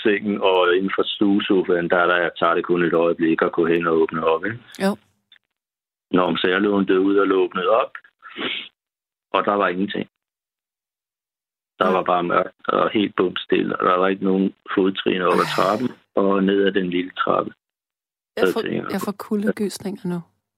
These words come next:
Speaker 1: så tænker jeg, ja, det gør jeg også lidt, men det gik over efter ti minutter.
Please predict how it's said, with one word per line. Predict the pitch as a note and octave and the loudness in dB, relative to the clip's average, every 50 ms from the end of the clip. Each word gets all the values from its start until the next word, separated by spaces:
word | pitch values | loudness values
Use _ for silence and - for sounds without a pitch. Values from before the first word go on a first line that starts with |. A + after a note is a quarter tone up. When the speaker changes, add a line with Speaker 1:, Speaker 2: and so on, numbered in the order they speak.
| _ _ _ | _ _ _
Speaker 1:
så | G2 F#2+ F#2+ - - | -8 -4 -2 0 2
tænker | G2+ F#2+ F#2 F#2 F#2+ F#2+ | 2 2 2 2 0 0
jeg, | F2 | 0
ja, | F2+ F2 E2+ | 0 0 0
det | F#2+ G2 F#2+ _ | -2 -4 -4 _
gør | - F#2 | -2 0
jeg | F#2 F2+ F2 | 0 0 0
også | F2 F2 E2+ - - | 0 -2 -2 0 0
lidt, | F2 F2 E2+ - | 0 0 0 -2
men | - F2+ F2+ E2 | -2 -2 0 0
det | G#2 F#2+ F#2+ | 0 -2 0
gik | - F#2+ E2 - | -2 -2 0 0
over | F2+ F2 F2+ F2+ | 0 0 2 2
efter | F2 E2+ - - - | 0 0 -2 -4 -8
ti | - - - - F#2+ | -8 -4 -4 -2 -2
minutter. | - E2+ F2 E2+ F2 E2+ | -2 -2 -2 -2 -2 -4